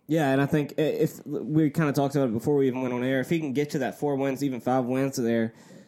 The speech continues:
that changes the, the view and, and the perspective of that program completely. Um, it gets more kids in the hall interested. It gets more kids who maybe were leaning one way or the other, and they look down and they see a two-win team. They don't wanna go play for that team.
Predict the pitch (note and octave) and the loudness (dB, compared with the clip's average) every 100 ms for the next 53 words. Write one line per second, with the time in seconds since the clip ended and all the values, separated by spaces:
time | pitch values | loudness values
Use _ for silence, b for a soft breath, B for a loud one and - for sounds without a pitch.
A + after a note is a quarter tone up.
0 | - E3 - F3+ D#3 D3 B2+ C#3 C3+ B2+ | -4 -2 0 0 0 -2 -2 0 2 2
1 | A#2 - - C3 A2+ D3 D3 D3 C#3 B2 | 0 -4 -4 -2 2 4 4 4 2 0
2 | A#2 B2+ A#2+ A#2+ A#2 B2+ - D3+ C#3+ C3 | -4 -6 -4 -2 -4 -6 -4 -2 0 0
3 | B2+ B2+ - C3+ B2 A#2+ G#2 - C#3 C#3 | 2 0 2 2 2 0 0 2 2 4
4 | C3+ F#2 A#2+ G#2+ A2 G#2+ C3 - A#2+ B2 | 2 2 0 -2 -2 -2 -2 -2 -4 -2
5 | A#2+ A#2 A2+ C3+ C3 B2 - C#3 A#2+ A#2 | -2 -2 -4 -2 -2 -4 -6 -4 -4 -4
6 | A#2 - B B - D#3+ D#3+ D#3+ D3+ D3+ | -6 -8 B B -4 -2 2 2 2 0
7 | C3+ C#3 C#3+ C3 C3 C3+ C3 B2+ - C#3 | 0 2 2 2 2 2 2 0 0 0
8 | C#3 C#3 B2+ C3 C3+ C#3 C3+ A#2+ B2+ A#2+ | 4 4 4 4 4 2 2 0 -2 -2
9 | A2 B2+ B2+ C3 C#3+ B2+ A#2+ - C#3 A2+ | 0 0 0 -2 -2 -2 -4 -2 -2 0
10 | D#3+ C#3+ C3 A#2+ B2+ B2+ B2+ A#2 A#2+ A#2 | -2 -2 -2 -2 0 2 2 0 0 0
11 | - C3+ B2+ A2+ - A#2+ A#2+ | 2 0 2 2 2 0 -2